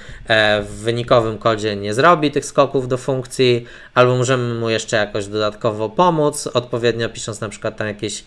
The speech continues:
albo funkcje inline, albo ustawiając flagi optymalizacji. E, no po prostu musimy sobie w jakiś dodatkowy sposób czasami poradzić, ale no to nie jest tak, że, e, jak Uncle Bob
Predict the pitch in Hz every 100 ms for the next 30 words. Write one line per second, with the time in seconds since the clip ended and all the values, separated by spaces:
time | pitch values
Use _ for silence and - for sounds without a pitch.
0 | - - - 117 113 107 117 113 - 113
1 | 139 143 135 127 123 120 110 104 104 -
2 | 110 110 104 - 120 113 107 107 - 110
3 | 104 117 123 147 135 - 127 123 - -
4 | - 135 127 127 123 139 143 - 151 160
5 | - 147 143 147 160 139 131 139 131 120
6 | 123 123 123 - 123 123 - 139 123 -
7 | 127 127 113 123 131 120 123 190 175 135
8 | 196 - - - - _ 139 143 147 147
9 | 151 151 165 165 156 143 - 143 139 135
10 | 127 131 123 120 - - - 120 117 117
11 | 120 127 127 120 - - _ _ _ _
12 | - 139 123 127 120 123 120 117